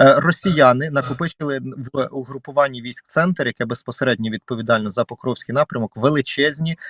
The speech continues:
е, просто-напросто сили і ресурси. Але і вони уже трішки, ну, скажу грубо, м'яко кажучи, видохлися, і росіяни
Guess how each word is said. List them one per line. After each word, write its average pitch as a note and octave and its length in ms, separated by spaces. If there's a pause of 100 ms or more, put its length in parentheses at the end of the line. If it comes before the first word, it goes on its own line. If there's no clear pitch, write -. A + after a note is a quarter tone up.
(220)
е, B2 140
просто-напросто B2+ 880
сили D3 460
і C#3+ 100
ресурси. - 560 (320)
Але D#3+ 320
і E3 80
вони C#3+ 400
уже D3 300 (160)
трішки, C#3 500
ну, C3+ 300
скажу A#2+ 300
грубо, B2 280
м'яко C3 300
кажучи, B2 420
видохлися, A#2 640
і C#3 100
росіяни D3+ 460